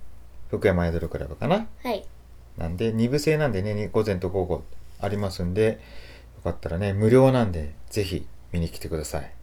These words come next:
Speaker 2: はい、来てください。
Speaker 1: はい。あとはあった？
Speaker 2: あとは、
Speaker 1: 確定、とりあえず確定はそれぐらいかな。
Speaker 2: はい。
Speaker 1: うん。
Speaker 2: 八月のや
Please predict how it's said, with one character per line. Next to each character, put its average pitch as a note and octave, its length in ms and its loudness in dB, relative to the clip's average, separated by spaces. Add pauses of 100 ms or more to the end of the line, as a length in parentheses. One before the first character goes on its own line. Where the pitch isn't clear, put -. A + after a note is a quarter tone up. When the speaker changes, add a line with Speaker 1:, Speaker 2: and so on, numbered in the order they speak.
(200)
Speaker 2:
は A3+ 100 -4
い、 G#3 60 -6
来 A3+ 160 -4
て G#3 140 -2
く G3+ 120 -6
だ G3 120 -2
さ B3 240 12
い。 A3 140 2
Speaker 1:
は F#3+ 220 4
い。 - 100 0 (460)
あ A#2 120 -4
と G#2 120 -2
は E2+ 80 0
あ - 20 -2
っ - 40 -12 (100)
た？ G#2 220 -6 (340)
Speaker 2:
あ A#3+ 80 -8
と G3+ 220 -4
は、 F#3 280 -6
Speaker 1:
確 - 260 -8
定、 - 140 -10
と - 140 -4
り C3+ 100 2
あ C3+ 80 4
え A2+ 40 0
ず F#2+ 180 -4
確 G2 280 -6
定 G#2 140 0
は G2 80 2
そ G2+ 160 -2
れ G2+ 100 -2
ぐ F#2+ 80 -2
ら E2 100 0
い D2 40 -6
か E2 140 -16
な。 F2+ 120 -10 (240)
Speaker 2:
は A#3+ 80 -8
い。 F#3 80 -8 (460)
Speaker 1:
う - 20 -10
ん。 F3+ 80 -6
Speaker 2:
八 F#3 120 -4
月 F3+ 40 -12 (220)
の - 100 -8
や - 60 -12